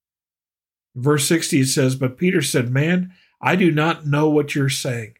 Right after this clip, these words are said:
Another gospel says he begins to deny Jesus with cursing. At the end of verse sixty, we read this, "Immediately while he was still speaking,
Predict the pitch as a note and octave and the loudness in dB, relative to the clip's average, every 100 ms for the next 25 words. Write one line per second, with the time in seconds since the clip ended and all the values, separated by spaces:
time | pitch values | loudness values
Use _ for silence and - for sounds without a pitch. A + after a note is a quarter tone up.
0 | _ _ _ _ _ _ - A2+ D3 C3+ | _ _ _ _ _ _ -8 0 2 2
1 | C3+ B2+ - C3 - C3+ B2+ - C#3 C3 | 2 0 -2 -4 0 2 0 0 0 0
2 | B2+ C3+ C3+ - C3 C3 C3 C3+ C3+ C#3 | 0 2 0 0 -2 0 2 2 0 0
3 | C3 B2 A#2+ - A#2 - E3 - A#2+ - | -2 -2 -8 -8 -10 -6 -6 -6 -10 -16
4 | _ _ _ _ _ _ - D3+ E3 A3 | _ _ _ _ _ _ -14 -6 0 2
5 | C#4 G3 F3 - C#3+ C3+ D3 C3+ C#3+ C#3 | 2 0 0 2 -2 -2 0 2 2 4
6 | C3+ B2+ A2 G2+ - _ _ _ _ _ | 2 2 -2 -4 -14 _ _ _ _ _
7 | _ - D3 C3 F3 B3+ A3 A#3 G#3 F3 | _ -6 0 2 4 2 0 0 2 2
8 | F3 E3+ C3+ F3 E3 C3+ - - G#3 G3+ | 2 2 0 0 2 0 -2 -2 0 2
9 | F#3 - - F#3 F3+ C#3+ G#2+ | 0 -6 -6 -8 -6 -8 -10